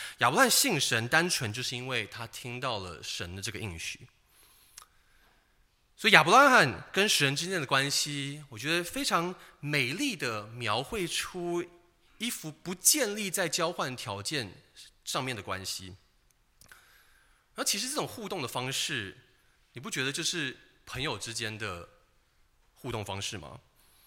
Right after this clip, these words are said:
圣经中另外一卷书《雅各书》三，呃，二章二十三节，他说：“亚伯拉罕得称为神的朋友。”有一些朋友，英文说是 “friends with benefits”，就是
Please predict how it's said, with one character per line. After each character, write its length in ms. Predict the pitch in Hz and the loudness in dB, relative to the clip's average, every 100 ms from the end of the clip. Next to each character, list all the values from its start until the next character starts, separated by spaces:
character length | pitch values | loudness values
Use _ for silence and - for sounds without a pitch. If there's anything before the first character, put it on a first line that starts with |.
| _ _ - - _ _ _ _ _ | _ _ -20 -20 _ _ _ _ _
圣 160 | - 214 | -6 -4
经 60 | 202 | -2
中 160 | 214 | -2
另 80 | 214 | 2
外 100 | 196 | 2
一 40 | |
卷 140 | 160 90 | 0 -6
书 260 | - 131 131 | -8 -6 -4
《雅 140 | 92 | -2
各 120 | 139 | -2
书》 460 | 139 - 120 123 131 - - _ - | -4 -4 -8 -8 -12 -18 -20 _ -14
三， 280 | - 131 139 | 0 0 2
呃， 100 | 139 | 0
二 160 | - 175 | 4 4
章 120 | 165 | 4
二 80 | 147 | 0
十 60 | |
三 120 | 131 139 | 0 -2
节， 100 | 113 | -2
他 80 | |
说 160 | 135 151 - - - | -4 -6 -8 -20 -6
：“亚 200 | 123 110 | 0 0
伯 160 | 135 117 | 0 2
拉 180 | 147 190 | 2 4
罕 380 | 196 110 90 - - _ | 0 -2 -6 -20 -20 _
得 260 | 110 110 | -4 -2
称 440 | 123 - - 139 135 | 0 0 0 -2 -2
为 320 | 95 92 104 | -4 -4 -8
神 380 | - - - 117 | -4 -2 -2 -2
的 80 | 113 | -4
朋 300 | - 87 82 | -6 -12 -12
友。” 260 | 98 76 - _ _ _ _ - - _ _ _ _ _ _ _ _ _ _ _ | -10 -12 -14 _ _ _ _ -20 -20 _ _ _ _ _ _ _ _ _ _ _
有 180 | 135 143 | 0 4
一 40 | 175 | 4
些 120 | 294 | 4
朋 240 | - 143 | 2 0
友， 200 | 151 104 | 2 0
英 120 | 110 160 | 0 -2
文 120 | 120 | 0
说 120 | 139 | -2
是 80 | 143 | -4
“friends 320 | - 160 165 170 | 2 2 2 -2
with 140 | - | -4
benefits”， 460 | 139 147 143 95 - | -2 -2 -2 -4 -2
就 120 | 151 | -2
是 200 | 147 143 | -2 -2